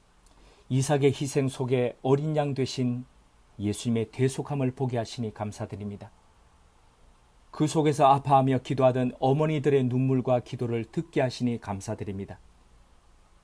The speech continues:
가난한 사람에게 복음을, 포로된 사람에게 자유를, 눈먼 사람에게 다시 보게 함을, 눌린 사람을 자유롭게 하셨던 주님으로 인해 감사드립니다.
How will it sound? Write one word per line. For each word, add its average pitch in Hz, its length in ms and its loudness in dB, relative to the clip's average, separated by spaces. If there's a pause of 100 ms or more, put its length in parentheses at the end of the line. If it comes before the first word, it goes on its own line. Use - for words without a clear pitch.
(600)
가난한 127 380 6
사람에게 123 560 4
복음을, 117 460 -2 (480)
포로된 143 460 2
사람에게 135 520 0
자유를, 127 520 0 (540)
눈먼 127 400 2
사람에게 127 420 2
다시 151 420 -6
보게 160 280 -2
함을, 113 340 -4 (640)
눌린 113 340 2
사람을 120 380 0
자유롭게 147 520 -2
하셨던 131 540 -2
주님으로 151 500 -2
인해 131 280 0
감사드립니다. 104 800 -8